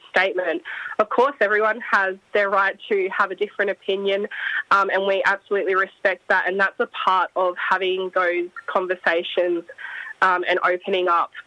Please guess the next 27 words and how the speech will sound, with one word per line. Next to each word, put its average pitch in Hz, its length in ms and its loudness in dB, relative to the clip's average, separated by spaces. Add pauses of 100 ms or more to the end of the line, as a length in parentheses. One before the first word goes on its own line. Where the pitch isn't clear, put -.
(120)
those 180 260 2
dialogues, 170 580 0 (220)
um, 170 440 2 (480)
that 175 140 4
we're, 180 120 2 (140)
that 185 100 4
we're 175 180 0
ha-, 202 140 0 (140)
that 196 120 2
we're 180 100 0
doing 175 260 -2
right 170 220 2
now. 180 340 2 (140)
Um, 185 360 2 (960)
we 208 300 0
think 190 300 -2
that 175 340 2 (300)
the 190 200 2
Uluru 185 320 2 (120)
Statement 170 560 0 (280)
sets - 240 0
out 190 200 2
the 233 80 -2
pathway 233 760 0 (280)
to 240 80 2
our 220 200 2
future 269 540 0